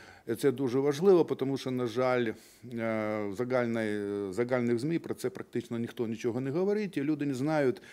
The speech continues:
якими ми аргументами користуємося, коли ми будемо саме працювати над зміною, е, мисливського закону. Е, Оксана Оснач, будь ласка,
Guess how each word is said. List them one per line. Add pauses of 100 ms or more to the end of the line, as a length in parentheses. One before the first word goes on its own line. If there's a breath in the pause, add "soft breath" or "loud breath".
(360 loud breath)
якими
ми
аргументами
користуємося,
коли
ми
будемо (140)
саме (420 loud breath)
працювати
над
зміною, (260 loud breath)
е,
мисливського
закону. (520 loud breath)
Е, (280 loud breath)
Оксана
Оснач,
будь
ласка,